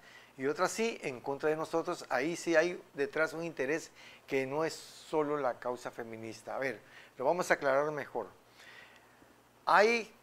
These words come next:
plazas que se han llenado, como la del Zócalo, en donde hay movimientos de mujeres feministas en la capital,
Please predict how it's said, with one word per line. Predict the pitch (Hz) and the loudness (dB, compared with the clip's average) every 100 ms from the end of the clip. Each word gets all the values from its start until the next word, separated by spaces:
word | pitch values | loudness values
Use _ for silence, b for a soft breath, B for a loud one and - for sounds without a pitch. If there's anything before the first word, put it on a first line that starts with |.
| _ _ | _ _
plazas | 165 190 196 208 - | 6 6 8 6 4
que | 139 | -2
se | - 160 | 2 4
han | |
llenado, | 180 170 151 165 185 | 4 4 4 4 2
como | 139 120 | -4 -4
la | 113 107 | -2 -2
del | 107 104 | -4 -8
Zócalo, | - 180 185 190 190 196 196 | 2 4 6 4 4 2 0
en | 143 123 | -4 -4
donde | 113 113 110 | -4 -2 -2
hay | 160 | -2
movimientos | 170 139 127 143 147 - | -2 -4 -6 -8 -10 0
de | 190 | 2
mujeres | 214 185 165 160 - | 2 0 -2 -2 -2
feministas | 190 196 143 131 - 156 151 - | -2 -2 -4 -6 -2 -2 -2 -10
en | 120 | -10
la | 110 | -4
capital, | 131 - 156 190 196 190 | -4 -4 4 6 6 4